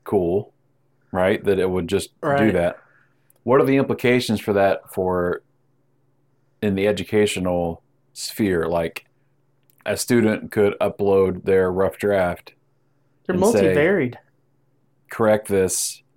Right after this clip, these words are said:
Speaker 1: and spit it out, and it gave you, gave the, gives them a w-, new Word document as well.
Speaker 2: Oh, yeah.
Speaker 1: That's a little
Speaker 2: I'm
Speaker 1: scary.
Speaker 2: It is. I mean, and yeah, we go back towards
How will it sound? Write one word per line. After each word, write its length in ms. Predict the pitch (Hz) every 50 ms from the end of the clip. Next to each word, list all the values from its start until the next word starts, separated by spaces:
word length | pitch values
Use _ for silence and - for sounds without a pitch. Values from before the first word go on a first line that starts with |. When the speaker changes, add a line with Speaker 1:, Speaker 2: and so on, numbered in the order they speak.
| _ _ _ _ _ _ _ _ _ _ _ _ -
Speaker 1:
and 220 | - 98 92 82
spit 280 | - - - - 107 101
it 80 | 98
out, 280 | 101 98 92 90 - -
and 80 | 87 90
it 40 | 90
gave 260 | 85 92 92 92 85
you, 200 | 87 87 85 80 - -
gave 220 | 95 92 90 85
the, 80 | 90 90
gives 240 | 87 95 95 87 85
them 160 | 85 85 85
a 20 |
w-, 200 | 82 80 76 - -
new 260 | - 90 87 85 85
Word 260 | 82 76 85 87 82 76
document 500 | - 82 80 - - 85 82 78 76 71
as 140 | 69 - -
well. 280 | - 82 80 - - _ _ _ _ _ _ -
Speaker 2:
Oh, 120 | 156 165 185
yeah. 280 | 185 170 180 214 208 - - _ _ _ _ _ _ _ _ _ _ _ _ _ _ _ _ _ _ _ _ _ _ _ _ _ _ _ _ _ _ _ _ _ _ _ _ -
Speaker 1:
That's 160 | 104 104 -
a 20 | 107
little 120 | 90 95
Speaker 2:
I'm 40 | 110
Speaker 1:
scary. 420 | - - - 95 87 80 82 - - - _
Speaker 2:
It 140 | - 196 190
is. 260 | 226 247 247 214 220 - -
I 80 | 185
mean, 260 | 202 208 208 202 - -
and 280 | - 202 208 208 202 - _
yeah, 280 | - 233 254 202 143 139
we 120 | 143 147 151
go 120 | 165 156
back 320 | 156 147 147 147 147 143 -
towards 520 | - 147 139 127 123 123 - - -